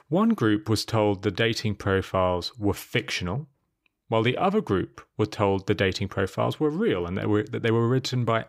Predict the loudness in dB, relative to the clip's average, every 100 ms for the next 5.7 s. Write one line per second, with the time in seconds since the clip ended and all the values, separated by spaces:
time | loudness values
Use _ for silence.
0 | -2 -2 -2 -2 -2 0 -4 -2 -6 -4
1 | -4 -4 -12 -20 -14 -2 0 0 0 -2
2 | 0 -4 -2 -2 -2 -4 -4 -4 -6 -12
3 | _ _ _ _ _ _ -20 -12 -2 0
4 | 0 0 0 -2 -2 -2 0 -2 0 2
5 | 0 -2 -2 0 0 0 -2